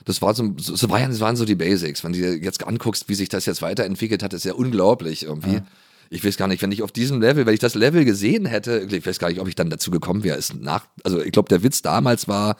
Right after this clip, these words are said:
Speaker 1: äh, dass alle es machen wollten, weil es einfach auch so aussah, als könnte man das
Speaker 2: Ja.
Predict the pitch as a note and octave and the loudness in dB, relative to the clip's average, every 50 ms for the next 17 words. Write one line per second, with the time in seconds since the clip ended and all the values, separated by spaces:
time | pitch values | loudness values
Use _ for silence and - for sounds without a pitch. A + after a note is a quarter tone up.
0 | - - - - - - _ _ _ - F2 D#2 C#2+ - - - - F#2+ - - | -8 -20 -20 -20 -20 -20 _ _ _ -2 -2 -2 -2 -4 -4 -2 -2 -2 0 2
1 | - G2+ G2+ F#2 F2+ - F2 F#2+ A2 - G2+ F2+ F2+ F2+ G2+ G#2+ G#2+ G#2 F#2 E2 | 4 4 4 4 2 0 -2 -2 0 0 0 2 2 4 4 2 2 0 -2 -2
2 | D2+ D#2 D#2+ F2 G2 F#2 F2+ E2 F2+ G2+ G#2 G2 F#2+ F#2+ G#2 - A2 - - G#2+ | -2 -4 -2 -2 -2 -4 -2 -2 -2 -2 -2 -4 -4 -4 -4 -4 -4 -2 -2 0
3 | - - B2+ E3 - - A2 E2+ C#2+ D#2+ - - - - - - F#2 F#2+ - D2 | 4 4 4 6 4 4 0 0 0 -2 -4 -4 -6 -6 -4 -2 -2 -2 -2 -4
4 | C#2+ A#1+ A1+ A#1 G1+ G#1+ - - - - - A#2+ A#2 G#2 G#2 | -6 -6 -8 -8 -8 -8 -10 -10 -12 -10 -8 -6 -6 -6 -8